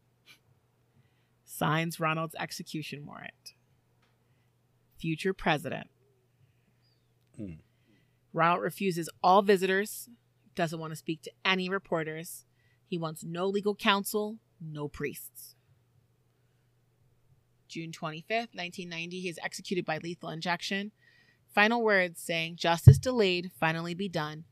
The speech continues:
Speaker 1: is justifiable homicide." It took seventeen long minutes for him to die.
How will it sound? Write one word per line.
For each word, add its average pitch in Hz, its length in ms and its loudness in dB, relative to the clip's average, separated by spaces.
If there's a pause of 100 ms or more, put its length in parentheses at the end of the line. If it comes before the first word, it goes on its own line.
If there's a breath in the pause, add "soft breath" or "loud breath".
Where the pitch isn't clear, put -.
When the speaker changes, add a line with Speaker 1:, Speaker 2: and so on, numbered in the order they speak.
(120)
Speaker 1:
is 156 160 -6
justifiable 151 760 -4
homicide." 156 540 -10 (1400)
It - 140 -10
took - 220 -8
seventeen 151 1000 -4
long 147 480 -4
minutes 147 360 -6
for 151 140 -10
him 147 220 -8
to - 80 -6
die. 123 440 -4